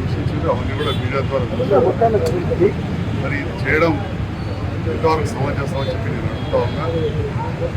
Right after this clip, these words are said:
మరి ఈరోజు కరీంనగర్లో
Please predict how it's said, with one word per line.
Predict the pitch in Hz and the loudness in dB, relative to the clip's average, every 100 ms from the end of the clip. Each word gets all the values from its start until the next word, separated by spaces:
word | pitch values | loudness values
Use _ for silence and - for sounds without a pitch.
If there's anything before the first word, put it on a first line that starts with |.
| - | -2
మరి | 131 135 | 0 2
ఈరోజు | 151 160 170 175 156 - - - - 440 480 415 - - - 392 - - - - - - - - - - - - | 4 6 6 6 4 0 -4 -4 -2 0 0 0 0 -2 -2 -2 -2 -4 -2 2 2 0 -4 -4 -4 -4 -4 -2
కరీంనగర్లో | 139 165 165 156 147 160 | 2 4 4 2 4 4